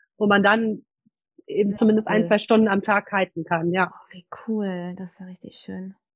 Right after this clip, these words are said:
Speaker 2: Toll. Ja, da wünsche ich dir dann eine tolle Zeit und dann, ähm, viel Erfolg für die Vollselbstständigkeit. Dann ab ersten siebten, ne? Ist ja
Speaker 1: Genau,
Speaker 2: so?
Speaker 1: ja. Mhm.
Speaker 2: Und ja. Vielen Dank.
Speaker 1: Danke.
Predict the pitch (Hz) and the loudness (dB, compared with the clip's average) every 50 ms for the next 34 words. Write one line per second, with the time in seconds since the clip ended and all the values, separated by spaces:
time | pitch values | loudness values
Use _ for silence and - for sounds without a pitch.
0 | _ _ _ _ _ _ _ - 208 202 185 165 - - _ _ _ _ _ _ | _ _ _ _ _ _ _ -18 -8 -4 -4 -4 -4 -6 _ _ _ _ _ _
1 | _ - - - - - - - - - - 339 240 214 214 226 247 277 294 294 | _ -20 -20 -20 -16 -10 -10 -10 -6 0 0 0 2 2 2 0 2 4 2 2
2 | - - - 277 254 269 269 277 269 262 269 269 269 262 262 262 - - 254 262 | 0 -2 -2 0 2 4 4 4 2 2 0 0 0 0 -2 -2 0 0 2 2
3 | 285 320 339 311 - 247 247 240 240 247 247 247 247 240 - 233 240 233 240 240 | 2 2 0 0 0 0 2 4 4 4 4 2 2 0 -2 -2 0 2 4 4
4 | 240 247 240 240 - _ _ _ _ _ _ - 277 254 247 240 - 269 247 247 | 4 4 2 0 -6 _ _ _ _ _ _ 0 2 2 2 2 2 0 0 0
5 | 247 - 226 226 220 - - 220 208 247 294 277 277 285 294 294 - - - 285 | 0 -2 -2 -2 -2 -2 0 2 4 4 4 4 2 -2 -4 -6 -8 -10 -4 -2
6 | 277 285 294 - - - - - 311 302 - 240 247 262 - - 226 226 - - | 0 0 0 -2 -6 -8 -8 -8 -8 -6 -2 2 2 2 2 2 0 -2 0 2
7 | 214 202 233 233 - - 240 214 180 208 208 - _ _ _ _ 302 320 370 494 | 2 2 2 0 0 0 0 2 2 0 -4 -4 _ _ _ _ 2 2 2 2
8 | 523 - _ _ 254 247 285 494 523 - _ - 262 226 208 185 160 156 160 165 | -2 -6 _ _ 0 0 0 0 -2 -6 _ -4 0 2 4 4 6 4 4 4
9 | 175 415 523 508 202 185 170 - _ _ _ _ _ _ _ 220 196 180 175 180 | 2 -2 -2 2 2 2 2 0 _ _ _ _ _ _ _ 0 2 4 6 6
10 | 233 262 262 262 262 254 262 - - _ _ _ _ _ 415 392 190 175 180 - | 8 8 6 4 2 0 -6 -12 -20 _ _ _ _ _ -4 -4 -4 -4 -8 -14
11 | _ _ _ _ _ _ - _ _ _ - - - - - - _ _ _ - | _ _ _ _ _ _ -20 _ _ _ -20 -18 -16 -16 -18 -18 _ _ _ -4
12 | 294 302 339 196 277 392 - - - 247 208 208 226 254 269 277 | 0 2 4 6 6 4 4 4 4 4 6 8 8 8 6 6